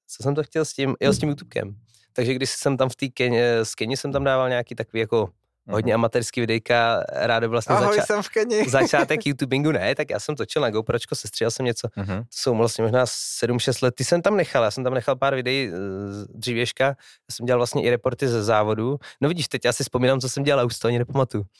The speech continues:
Speaker 2: Hmm.
Speaker 1: Takže když jsme jezdili na běžecký závody, tak já jsem, eh, měl ještě blog Dva běžci se ségrou, jako běžecký.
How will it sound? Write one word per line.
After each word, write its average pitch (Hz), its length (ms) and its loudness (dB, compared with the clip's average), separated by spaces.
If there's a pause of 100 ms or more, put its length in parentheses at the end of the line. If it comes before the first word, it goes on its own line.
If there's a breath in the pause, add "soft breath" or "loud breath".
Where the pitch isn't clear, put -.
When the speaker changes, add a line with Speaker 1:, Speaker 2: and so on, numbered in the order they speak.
(260 soft breath)
Speaker 2:
Hmm. 95 120 -4
Speaker 1:
Takže 127 140 2
když 123 120 -4
jsme 135 160 2
jezdili 127 280 2
na 120 100 2
běžecký 120 400 -6
závody, 135 320 2
tak 120 180 -4
já 120 80 2
jsem, 120 340 -2
eh, 117 140 2
měl 117 200 0
ještě 113 220 -4
blog 117 220 -2
Dva 113 140 0
běžci 123 280 -4
se 123 80 -2
ségrou, 135 400 0 (420)
jako - 140 -8
běžecký. 123 560 0